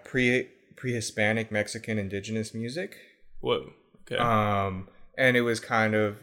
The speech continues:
Speaker 1: the, the framing of that was, like, deco-, decolonizing A I.
Speaker 2: Mm-hmm.
Speaker 1: Um, and it was kind of just an experimental piece.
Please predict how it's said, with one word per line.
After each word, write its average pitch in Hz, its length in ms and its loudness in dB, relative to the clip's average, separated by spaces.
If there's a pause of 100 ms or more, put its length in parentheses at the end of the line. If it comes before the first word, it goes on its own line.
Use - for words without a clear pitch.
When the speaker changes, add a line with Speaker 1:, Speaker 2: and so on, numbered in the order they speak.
(120)
Speaker 1:
the, 104 500 4
the 104 80 -4
framing 110 480 0
of 101 200 -2
that 98 420 6
was, 98 480 -4
like, 98 240 -6
deco-, 113 400 -2 (200)
decolonizing 104 1200 -2
A 107 160 2
I. 98 480 4 (380)
Speaker 2:
Mm-hmm. 127 100 0
Speaker 1:
Um, 101 600 4 (420)
and 101 400 0
it - 20 -10
was 98 120 -6
kind 104 240 2
of 98 100 -4
just 104 180 -4
an 98 80 -6
experimental 98 600 -2
piece. 113 400 -6